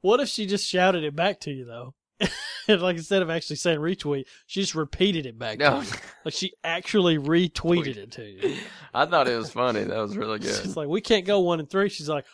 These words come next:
Speaker 1: "We can't go one and three." <laughs> Hashtag coach.
Speaker 2: <laughs> That'd be awesome.
Speaker 1: Wow. All right, this one's from Harley. This is intense. You ready?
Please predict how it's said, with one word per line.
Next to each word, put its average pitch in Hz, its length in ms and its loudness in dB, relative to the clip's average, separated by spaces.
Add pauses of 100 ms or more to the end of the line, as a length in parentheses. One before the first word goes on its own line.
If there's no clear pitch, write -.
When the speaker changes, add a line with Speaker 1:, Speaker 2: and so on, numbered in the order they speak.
(140)
Speaker 1:
"We 254 120 0
can't 330 340 2
go 370 200 8
one 302 220 8
and 240 160 0
three." 311 420 0 (360)
<laughs> - 380 -20
Hashtag 233 560 0
coach. - 560 4 (420)
Speaker 2:
<laughs> - 400 -16
That'd 175 240 4
be 131 140 2
awesome. 101 340 -4 (840)
Speaker 1:
Wow. 98 480 -8 (260)
All 165 80 2
right, 160 160 4
this 185 160 2
one's 180 140 -2
from 151 140 -6
Harley. 156 420 0 (180)
This 135 220 -6
is 139 100 -8
intense. 147 500 -6
You 135 100 -8
ready? 156 260 -2